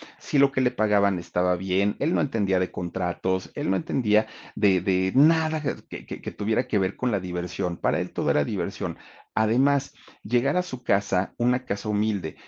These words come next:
y después estar en un foro de televisión todo iluminado y todo bonito, pues para él era una, un-, una experiencia totalmente nueva y totalmente diferente.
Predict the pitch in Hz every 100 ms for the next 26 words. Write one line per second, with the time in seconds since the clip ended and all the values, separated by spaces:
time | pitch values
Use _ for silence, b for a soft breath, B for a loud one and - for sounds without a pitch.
0 | B - 123 113 - 190 - - 117 120
1 | 113 113 110 113 92 82 87 82 82 -
2 | 113 110 - - 123 131 147 127 101 92
3 | 92 101 101 87 101 110 120 127 107 -
4 | - B B 165 135 147 156 180 214 -
5 | 151 156 175 175 160 95 117 113 135 151
6 | - 104 101 101 123 120 92 - 107 110
7 | 110 117 104 90 - B B 107 104 107
8 | 123 120 120 104 104 110 - 107 104 101
9 | 101 131 220 254 -